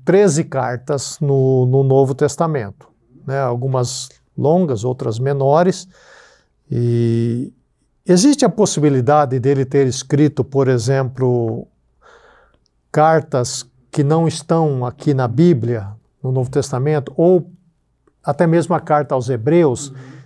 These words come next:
Speaker 1: tem algum indício que ele tenha f-, outros escritos?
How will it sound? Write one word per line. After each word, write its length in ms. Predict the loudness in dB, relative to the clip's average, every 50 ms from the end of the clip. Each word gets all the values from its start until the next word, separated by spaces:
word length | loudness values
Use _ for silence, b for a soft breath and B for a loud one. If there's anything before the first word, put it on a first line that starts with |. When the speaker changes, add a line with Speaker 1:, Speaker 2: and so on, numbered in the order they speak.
| B B -2
Speaker 1:
tem 180 | 0 2 4
algum 280 | 4 4 4 4 4 4
indício 540 | 2 2 2 2 2 2 2 0 -2 -6 -6
que 100 | -4 -4
ele 140 | -2 -4
tenha 340 | -4 -4 -4 -4 -2 -2 -4
f-, 380 | -6 -6 -10 -14 -20 -20 -20 _ _ _ _ _ _ _ _ _ _ _ _
outros 420 | 2 2 2 2 2 0 -2 -2
escritos? 800 | -2 -4 -6 -6 -4 -2 0 0 -2 -4 -8 -18 -18 -20 -20 -20